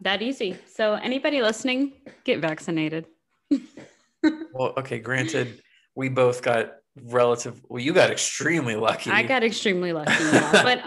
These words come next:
Speaker 1: okay, I actually was gonna say, um, like, a quick hack, I guess. Um, I have a
Speaker 2: Oh.
Speaker 1: friend who, her and her husband both got vaccinated literally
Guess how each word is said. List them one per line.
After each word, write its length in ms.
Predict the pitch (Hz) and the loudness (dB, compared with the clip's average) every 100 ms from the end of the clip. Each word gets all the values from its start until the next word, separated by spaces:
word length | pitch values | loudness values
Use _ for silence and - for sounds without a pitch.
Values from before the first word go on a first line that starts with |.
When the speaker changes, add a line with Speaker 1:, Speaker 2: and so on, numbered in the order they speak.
| 262 | 2
Speaker 1:
okay, 280 | 285 214 - | 4 2 2
I 160 | 202 | 2
actually 340 | 233 269 311 254 | 0 0 -2 -2
was 180 | 240 | -2
gonna 200 | 220 214 | -4 -6
say, 440 | 208 190 170 165 165 | -4 -2 -2 -2 -4
um, 520 | 160 165 156 151 165 - _ _ _ _ - _ - | -4 -4 -4 -4 -8 -14 _ _ _ _ -20 _ -4
like, 220 | 185 - - | -4 -4 -8
a 80 | |
quick 420 | 170 - 202 - - - | -10 -4 -4 -4 -18 -20
hack, 600 | - - 160 156 - - _ | -12 -6 -2 -4 -6 -18 _
I 60 | 202 | -6
guess. 380 | 208 214 214 - - | -2 -2 -4 -8 -4
Um, 320 | 190 165 160 | -2 -2 -2
I 100 | 175 | -2
have 140 | 190 190 | -2 -2
a 20 | |
Speaker 2:
Oh. 120 | 160 | -4
Speaker 1:
friend 200 | 170 175 | -4 -4
who, 440 | 165 196 185 165 - | -2 0 0 -4 -10
her 200 | - 185 | -2 0
and 100 | 185 | 0
her 120 | 190 | -2
husband 320 | 185 175 185 180 | -6 -4 -6 -4
both 220 | 170 165 | -6 -4
got 180 | 202 202 | -6 -2
vaccinated 680 | 202 208 214 208 208 208 | -4 -4 -4 -2 -2 -2
literally 520 | 180 180 180 185 190 | -2 -2 -2 -2 -4